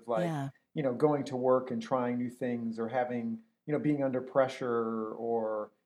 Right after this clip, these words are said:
Speaker 1: exploring new boundaries creatively. Like, we, you know, I think that we're lucky to have a foundation that allows us to do those things and to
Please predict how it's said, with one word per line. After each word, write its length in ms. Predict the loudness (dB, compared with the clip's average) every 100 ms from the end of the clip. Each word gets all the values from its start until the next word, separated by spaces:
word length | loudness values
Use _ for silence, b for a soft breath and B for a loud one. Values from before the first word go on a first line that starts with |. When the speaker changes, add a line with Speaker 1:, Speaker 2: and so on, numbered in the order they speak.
| -12
Speaker 1:
exploring 520 | -12 -6 0 0 0
new 100 | -2 0
boundaries 560 | 2 0 -2 -4 -6
creatively. 540 | -6 -4 -4 -4 -4 -4
Like, 220 | -4 -6
we, 180 | -12 -10
you 160 | -8 -4
know, 80 | -4
I 80 |
think 240 | -4 -6 -4
that 160 | -4 0
we're 120 | 2
lucky 320 | 2 0 -4
to 60 | -2
have 200 | -2 -2
a 60 |
foundation 800 | 0 -2 0 -2 -2 -2 -6 -6
that 120 | -2 0
allows 360 | 2 2 2
us 100 | -2
to 120 | -10
do 200 | -8 -6
those 280 | -4 -4 -6
things 440 | -6 -6 -6 -8 -10
and 120 | -12
to 220 | -8 -8